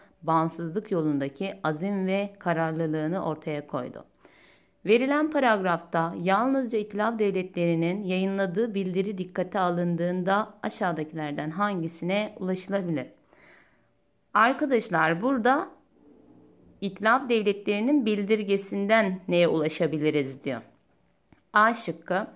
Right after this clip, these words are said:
Misak-ı Milli kararları İstanbul'un işgaline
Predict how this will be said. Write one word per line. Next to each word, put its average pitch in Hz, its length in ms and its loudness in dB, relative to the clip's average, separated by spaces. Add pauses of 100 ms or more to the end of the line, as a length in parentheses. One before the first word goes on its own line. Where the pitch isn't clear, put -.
(380)
Misak-ı 262 520 0
Milli 254 300 2
kararları 202 540 2
İstanbul'un 226 640 0
işgaline 190 920 0